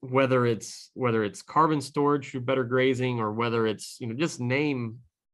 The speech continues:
name anything that you can talk to on anybody about regenerative, and it'll kinda get the people who like to talk about ecology and only ecology, especially N G Os and, and some of those, it makes them nervous, but, um, money,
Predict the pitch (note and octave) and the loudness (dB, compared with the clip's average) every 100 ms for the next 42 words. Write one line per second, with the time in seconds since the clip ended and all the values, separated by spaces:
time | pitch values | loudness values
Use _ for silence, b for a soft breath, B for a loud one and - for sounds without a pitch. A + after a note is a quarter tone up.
0 | _ b b - C#3 F3+ F#3 D3 E3+ F#3 | _ b b -2 2 4 4 4 2 0
1 | F3+ D3 C#3+ C3 B2 B2 C3+ C3+ C3 - | -2 -2 -2 -2 -4 -4 2 2 2 -2
2 | A#2 A2 B2 C#3 B2+ B2+ A#2+ A#2 A2+ B2 | 0 0 0 0 2 2 2 0 0 -2
3 | B2 A#2+ A#2 A2 A2 G#2+ A#2+ A#2 A#2 - | -2 -2 -2 -2 -2 -4 -4 -2 -4 -6
4 | - E3+ F3 C#3+ D3+ B2+ B2 C#3+ C#3+ A#2+ | -4 -2 0 0 -2 -8 -6 -4 -2 -2
5 | B2 C3 C#3 A#2+ B2 D3 B2+ B2 A2+ A2 | 2 0 0 -6 -4 2 2 2 -2 -2
6 | G#2 - _ D3+ - - D#3 D3 B2+ A#2+ | -2 -8 _ -6 -6 -2 2 4 4 2
7 | A#2 A2+ G#2+ - _ E3+ F#3+ D3 B2+ B2 | 0 -2 -2 -10 _ 0 2 2 0 2
8 | B2 A#2 A#2 A#2 - C#3+ B2+ C3+ C3 C3+ | 2 2 -2 -6 -4 -4 -2 -2 0 0
9 | B2+ B2 A#2 A2+ A#2 A2 A2+ - - B2 | 2 2 4 2 0 -4 -8 -8 -12 -6
10 | B2+ A#2 A#2 A2 C#3 C3+ A#2+ A#2 D#3 C#3 | -4 0 0 -2 -2 -4 -4 0 0 0
11 | A#2 - G#2 - b b b b b A#2 | -4 -6 -10 -10 b b b b b -2
12 | G#2+ G2 F#2 F#2 - A#2+ D#3 C3 A2+ | -2 -4 -8 -12 -4 0 2 2 -4